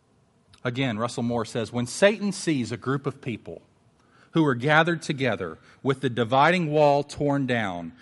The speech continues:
who have nothing else in common except the blood of Christ and the Holy Spirit, the devil trembles." The devil doesn't tremble at crowds and programs. He trembles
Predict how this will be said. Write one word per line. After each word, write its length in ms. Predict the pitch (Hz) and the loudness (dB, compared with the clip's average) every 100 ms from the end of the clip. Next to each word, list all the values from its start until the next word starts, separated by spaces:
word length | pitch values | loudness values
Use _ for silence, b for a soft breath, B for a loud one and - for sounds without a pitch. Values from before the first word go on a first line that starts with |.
| b | b
who 120 | b 156 | b 4
have 260 | 147 113 | 4 4
nothing 680 | 110 131 180 208 226 226 220 | 0 4 4 4 2 2 2
else 340 | 165 165 170 - | 4 4 4 0
in 220 | 147 143 | -4 -4
common 560 | - 170 151 110 98 98 | -2 -2 0 0 -4 -8
except 400 | 110 - 139 - | -6 0 0 0
the 100 | 107 | -6
blood 320 | 113 131 165 | 2 4 4
of 140 | 160 | 2
Christ 520 | - 160 123 113 - - | 2 4 4 2 -6 -6
and 140 | 120 | -2
the 80 | 117 | -2
Holy 320 | - 156 143 | 0 2 2
Spirit, 520 | 131 - 160 113 98 - b b b | -4 -4 -2 -2 -2 -8 b b b
the 120 | 117 | -6
devil 560 | 98 131 147 113 101 101 _ | -2 4 4 2 -4 -8 _
trembles." 840 | - - 147 131 104 85 - - - _ _ _ _ _ _ _ _ _ _ _ _ _ _ _ _ _ _ b b b | -20 -8 -4 -2 -4 -8 -12 -18 -18 _ _ _ _ _ _ _ _ _ _ _ _ _ _ _ _ _ _ b b b
The 120 | 151 | 0
devil 360 | 127 196 240 254 | 6 8 8 6
doesn't 380 | 220 202 190 - | 6 6 2 -6
tremble 580 | - 202 185 120 110 | 0 2 2 2 -2
at 160 | 123 127 | -4 -8
crowds 640 | - - 175 143 113 110 | -4 4 8 8 6 2
and 220 | - 120 117 | -4 -6 -4
programs. 880 | - 156 110 104 85 76 - - - _ _ _ _ _ _ _ b b | 0 0 0 -4 -6 -10 -16 -18 -18 _ _ _ _ _ _ _ b b
He 140 | - 151 | -4 -4
trembles 800 | - - 233 180 123 117 - | -2 2 2 2 0 -2 -6